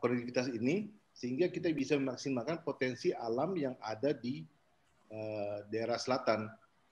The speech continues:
Eh, daerah Meng-, Bola Mengondo Raya itu ada lima kabupaten kota di sana. Nah, itu mereka punya wisata bahari, mereka punya wisata alam juga. Ada danau juga di sana. Nah, ini kita bisa masuk melalui Bitung. Bitung kemudian kita pakai boat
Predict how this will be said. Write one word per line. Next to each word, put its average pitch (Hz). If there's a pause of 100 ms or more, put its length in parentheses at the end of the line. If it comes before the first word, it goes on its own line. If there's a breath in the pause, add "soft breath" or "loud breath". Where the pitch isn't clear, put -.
(120)
Eh, 104
daerah 110
Meng-, 117
Bola 120
Mengondo 127
Raya 123
itu 131
ada 147
lima 135
kabupaten 123
kota 139
di 113
sana. 101 (640)
Nah, 107
itu 190 (480)
mereka 175
punya 147
wisata 120
bahari, 107
mereka 131
punya 131
wisata 120
alam 147
juga. 160 (320)
Ada 139
danau 147
juga 151
di 127
sana. 107 (240)
Nah, 120
ini 175
kita 208
bisa 160 (320)
masuk 147
melalui 147
Bitung. 135 (560)
Bitung 123
kemudian 160
kita 160
pakai 143
boat 127